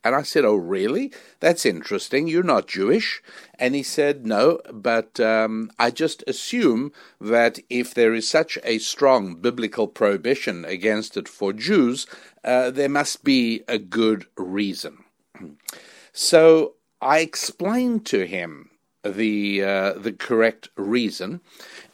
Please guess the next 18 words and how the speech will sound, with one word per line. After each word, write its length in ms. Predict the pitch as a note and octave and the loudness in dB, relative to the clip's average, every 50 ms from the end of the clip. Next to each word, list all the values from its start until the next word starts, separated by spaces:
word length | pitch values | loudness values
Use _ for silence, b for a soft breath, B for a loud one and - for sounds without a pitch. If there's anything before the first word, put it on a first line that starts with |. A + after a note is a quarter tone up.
| _ - | _ 0
and 440 | C3 C#3 C#3 C#3 C#3 C#3+ C#3+ C3+ B2 | 2 4 4 4 4 2 0 0 -2
he 240 | A#2+ - G#3 A#3 | 0 0 2 2
was 420 | B3 A#3 G#3+ E3+ D#3 - - - - - | 6 8 6 6 6 4 -4 -6 -8 -8
very 580 | A#2+ G2+ G#2 C3+ C#3 D3 D#3 D3+ C#3+ C#3 C3 - | -8 0 4 6 8 8 8 8 6 4 0 -2
intrigued 720 | B2+ A#2+ A#2 A2+ - - - F3+ F#3+ F3+ D3+ B2 F2 - | -4 -4 -4 -4 -4 -2 0 0 0 0 -2 -8 -12 -8
by 240 | - F2+ E2+ F2 F2+ D#2+ | -4 -2 -2 -2 -2 -2
that. 420 | F2 F#2 F#2+ A#2 - - - b b b b b b b b - | -2 -2 -2 -4 -4 -8 -14 b b b b b b b b -4
And 240 | - A#2+ A#2+ B2+ C3 | 0 2 2 4 2
I 300 | A#2 E2 B2 C3+ F3+ A3 | 2 0 0 2 2 0
found 560 | A3+ - - - C#3 B2 A#2+ A#2 A#2+ A#2 A2+ | 0 -4 -2 0 2 2 4 2 0 -2 -4
his 420 | - - - C#3 F3+ G3 F#3 - - | -8 -4 -2 0 0 0 0 -2 -6
curiosity 1040 | - - - - - D3 C3+ C3 B2+ A#2+ A#2 A2+ A2 A2 - - - G2+ G2 F#2+ | -8 -10 -12 -2 2 4 6 6 6 6 6 4 4 2 0 -4 -6 -6 -4 -4
stimulating, 920 | - - - - - D3 C#3 C#3 C3+ B2+ A#2+ A2+ G#2 G#2 G#2 A2+ C3+ D3 C#3+ | -2 -2 0 4 4 4 6 6 6 4 4 4 4 2 2 0 -2 -2 -4
and 100 | C3 B2 | -6 -4
so 200 | - - D3 C#3 | 0 2 2 2
it 100 | C3+ - | 2 0
resulted 580 | C3+ C3 A2+ C3 E3 - B3 - - D#3 C3 B2 | -2 -2 2 2 4 4 2 0 -2 -2 0 2
in, 260 | A#2+ A#2+ B2 A#2+ | 2 2 0 -2